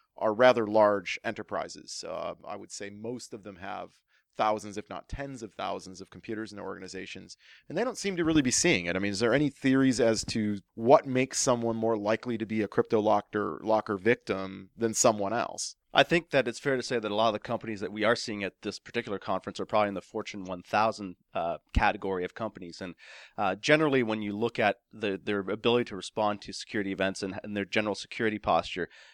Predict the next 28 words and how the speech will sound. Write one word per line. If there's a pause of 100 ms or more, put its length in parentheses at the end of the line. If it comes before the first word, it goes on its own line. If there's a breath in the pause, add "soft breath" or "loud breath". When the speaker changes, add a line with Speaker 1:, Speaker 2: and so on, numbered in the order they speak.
Speaker 2:
you
find
that
they've
already
put
in
place
a
lot
of (140)
the
advice
that
we
say
for
mitigation
in
terms
of (180)
email
filters
and
web
filters
and
having